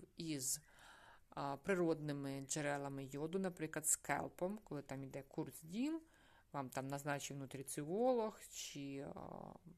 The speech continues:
фахівець, тобто медичний працівник, так,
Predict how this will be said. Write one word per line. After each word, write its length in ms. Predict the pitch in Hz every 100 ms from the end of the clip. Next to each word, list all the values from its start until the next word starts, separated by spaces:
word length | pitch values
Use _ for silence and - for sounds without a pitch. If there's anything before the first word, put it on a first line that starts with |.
| - - - -
фахівець, 720 | 135 - 143 165 220 - - - - - - - - - - - - -
тобто 220 | - -
медичний 480 | 147 147 151 - 151
працівник, 680 | 147 156 - 143 143 143 -
так, 320 | - 202 -